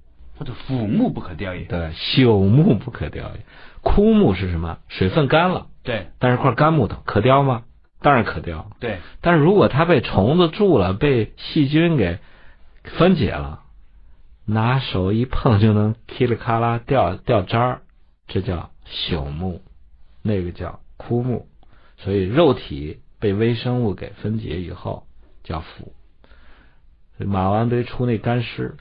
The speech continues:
Speaker 2: 那叫什么？
Speaker 1: 嗯。
Speaker 2: 永垂不腐。
Speaker 1: 啊。
Speaker 2: <laughs> 对啊，肌肉还在，还有弹性，它就没被微生物给干掉。
Speaker 1: 哦，其实腐是这个意思。
Speaker 2: 腐。
Speaker 1: 所以你说，所以植物唯一腐的就是蛋-，豆腐嘛，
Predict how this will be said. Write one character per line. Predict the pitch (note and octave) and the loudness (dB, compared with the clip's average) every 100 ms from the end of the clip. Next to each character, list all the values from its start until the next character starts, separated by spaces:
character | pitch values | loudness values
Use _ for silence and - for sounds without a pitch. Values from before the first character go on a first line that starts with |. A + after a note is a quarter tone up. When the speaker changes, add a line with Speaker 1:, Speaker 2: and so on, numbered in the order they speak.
| - - | -18 -6
Speaker 2:
那 | A2 | -2
叫 | G#2+ F2 | -2 -2
什 | F2 | -6
么？ | E2 | -10
Speaker 1:
嗯。 | G#2+ _ - - - - | -12 _ -20 -20 -16 0
Speaker 2:
永 | B2 C3 | 4 4
垂 | A#2+ C3+ D#3 | 4 4 4
不 | C#3+ | 2
腐。 | D3+ - D#2+ D#2+ - - - - | -4 -4 -8 -8 -16 -20 -20 -10
Speaker 1:
啊。 | A2 A2 G#2+ A2+ F#2+ F2+ - - - | -4 -2 -2 -2 -2 -6 -10 -14 -18
Speaker 2:
<laughs> | - - - | -20 -20 -4
对 | D#3+ F#3+ | 2 2
啊， | D#3+ - - - | 0 -8 -18 -8
肌 | G3 | -4
肉 | G3 | -4
还 | C#3+ D#3 | -6 -8
在， | F#3 D#3+ | -10 -12
还 | C#3+ | -10
有 | E3 | -10
弹 | - A2 | -8 -10
性， | D3+ E3+ C3+ - - - - - - - - - | -10 -10 -12 -16 -20 -20 -20 -20 -20 -20 -20 -16
它 | - D#3+ | -8 -4
就 | D#3+ | -2
没 | A#2+ C3 | -2 -4
被 | D3+ B2 | -4 -4
微 | B2+ | -4
生 | B2+ B2+ | -6 -6
物 | A#2 | -6
给 | F#2 | -8
干 | E2 G2 | -10 -10
掉。 | F#2 F#2 F#2 - - - - - _ - | -10 -14 -18 -20 -20 -20 -20 -20 _ -10
Speaker 1:
哦， | D3+ C#3+ - | -4 -4 -6
其 | F#3+ | -6
实 | C4 G3+ | -4 -4
腐 | G#2+ | -6
是 | B2+ | -8
这 | C4 | -4
个 | E3 | -4
意 | A#2 | -4
思。 | F2 F2+ - | -8 -16 -14
Speaker 2:
腐。 | - G2+ - - - - - - | -4 -4 -4 -10 -20 -20 -20 -4
Speaker 1:
所 | A#3+ | -2
以 | B3+ B2 | -2 -2
你 | |
说， | E3+ - | -6 -8
所 | - A#3 | -2 0
以 | A3+ - | 0 -4
植 | - C#3 | -6 0
物 | C4 G#3+ | 2 2
唯 | A#2 | 2
一 | F3+ A#3+ | 0 -4
腐 | - | -8
的 | F2+ | -12
就 | F#2+ A#2 | -10 -8
是 | |
蛋-， | A2+ C#3+ - | -4 -4 -2
豆 | D#3+ | -2
腐 | A2+ | -4
嘛， | F2 | -10